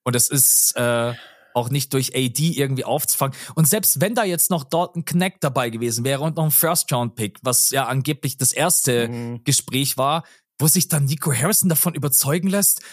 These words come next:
Speaker 1: von Rob Pelinka, der jetzt auch nicht gerade der beste G M ist.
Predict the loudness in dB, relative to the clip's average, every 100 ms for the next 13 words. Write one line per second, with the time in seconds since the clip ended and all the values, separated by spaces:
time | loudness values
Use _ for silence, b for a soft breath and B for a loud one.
0 | B 2 4 2 2 0 2 2 2 0
1 | 0 -2 b b 0 2 0 0 -2 0
2 | -2 -2 0 0 2 0 0 0 2 2
3 | 0